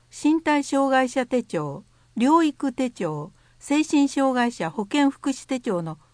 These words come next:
交付を受けた方など。申し込み方法です。所定の申し込み書を住所地の市の福祉事務所、または振興局健康福祉部へどうぞ。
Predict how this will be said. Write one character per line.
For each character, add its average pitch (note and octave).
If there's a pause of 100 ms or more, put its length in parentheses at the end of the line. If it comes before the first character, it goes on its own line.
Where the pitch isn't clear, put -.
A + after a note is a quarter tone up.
(140)
交 C#4+
付 D4
を C4
受 B3
け G#3+
た F3+
方 D3+
な C#3+
ど。 C#3+ (920)
申 C4
し -
込 D#4
み C#4+
方 C4
法 E3+
で D#3
す。 - (520)
所 C4
定 D#4+
の D4+ (180)
申 -
し -
込 C4
み B3
書 A#3
を G#3+ (340)
住 C#4+
所 D#4
地 A3
の E3+
市 -
の C4
福 -
祉 C4
事 A3+
務 A3
所、 - (400)
ま B3
た B3+
は G3+ (140)
振 D#4+
興 D#4
局 G3+
健 D4
康 D#4
福 -
祉 B3+
部 A3+
へ E3
ど D#3
う D3+
ぞ。 -